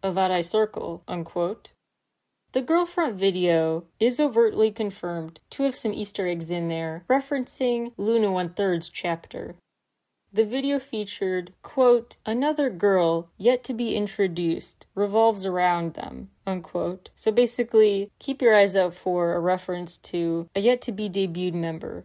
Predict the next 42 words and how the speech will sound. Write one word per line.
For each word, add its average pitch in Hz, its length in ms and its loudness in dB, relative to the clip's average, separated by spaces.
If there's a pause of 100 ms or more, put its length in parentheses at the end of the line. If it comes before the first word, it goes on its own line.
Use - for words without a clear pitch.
So 254 300 0
this 262 280 -2
comeback 214 500 0
was 180 120 -4
pretty 208 300 0
successful, 175 1040 -4
not 254 180 0
just - 200 -8
because 208 260 -2
suspense 185 400 -4
had 170 120 -6
been 165 160 -4
building 170 640 2
for 185 220 -4
Luna 196 280 2
all 175 160 0
this 165 200 -4
time, 165 480 -8 (140)
and 196 200 2
they 190 80 2
had 185 200 2
these 165 200 -4
teasers 175 600 0
for 196 100 0
which 190 240 0
members 175 380 -4
were 170 100 -2
next, 180 640 -4 (120)
but 247 540 4
also 185 600 2 (120)
it 214 60 0
was 285 160 0
a - 60 -2
great 214 240 6
empowering 190 480 0
moment. 180 600 -4 (100)
They 196 80 0
took 269 220 -4
on 254 120 4
the 208 60 0
slogan, 190 640 2 (160)
"Girlfront," - 800 -2